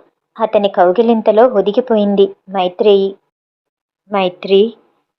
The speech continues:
ఫ్రాన్సిస్ పలవరిస్తున్నట్టుగా ఆమెని ఆత్రంగా తనకి హత్తుకుంటూ ఉంటే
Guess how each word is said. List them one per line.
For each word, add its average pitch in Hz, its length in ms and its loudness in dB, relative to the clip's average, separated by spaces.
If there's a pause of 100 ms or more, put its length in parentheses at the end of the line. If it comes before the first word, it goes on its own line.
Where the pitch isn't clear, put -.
ఫ్రాన్సిస్ 226 580 -2
పలవరిస్తున్నట్టుగా 220 1120 0 (360)
ఆమెని 208 440 -4
ఆత్రంగా 285 640 0
తనకి 247 340 -2
హత్తుకుంటూ 240 640 0
ఉంటే 208 480 0